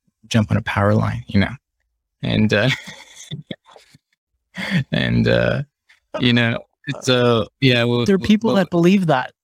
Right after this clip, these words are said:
Speaker 2: and that's the thing.
Speaker 1: Yeah. I love it. I love that room, you know, and it's kind of, I'm, I'm super open to everything, right? I just wanna hear people's, you know, I wanna hear their views, right? I may, I may not agree with it. I don't have to agree with it,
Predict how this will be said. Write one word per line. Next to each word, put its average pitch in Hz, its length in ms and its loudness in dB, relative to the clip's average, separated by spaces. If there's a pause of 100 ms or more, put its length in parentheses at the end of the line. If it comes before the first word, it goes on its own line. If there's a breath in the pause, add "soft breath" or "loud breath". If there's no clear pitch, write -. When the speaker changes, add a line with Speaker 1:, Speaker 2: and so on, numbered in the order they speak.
Speaker 2:
and 165 140 -8
that's 175 240 -6
the 165 80 -8
thing. 151 260 0
Speaker 1:
Yeah. 113 340 2 (600)
I 135 200 2
love 131 340 2
it. 120 100 4
I 113 120 2
love 120 280 4
that 120 220 0
room, 110 220 4
you 113 60 4
know, 113 60 2
and 113 220 0
it's 98 180 -4
kind 127 160 0
of, 113 120 -2
I'm, 120 180 -2
I'm 117 140 -2
super - 420 -2
open 117 280 0
to 104 40 0
everything, 98 480 0
right? 101 180 0
I 101 60 0
just 110 160 -4
wanna 113 140 4
hear 104 260 0
people's, 107 460 -2
you 98 100 2
know, 98 260 -2 (200)
I 113 60 0
wanna 143 180 2
hear 175 120 4
their 156 140 2
views, 107 400 2
right? 107 180 2
I 87 40 -2
may, 120 200 0
I 127 280 0
may 110 140 4
not 185 140 2
agree 107 260 2
with 110 120 2
it. 92 100 2
I 104 60 0
don't 120 140 0
have 120 160 -2
to 101 80 -2
agree 107 240 4
with 101 160 2
it, - 100 0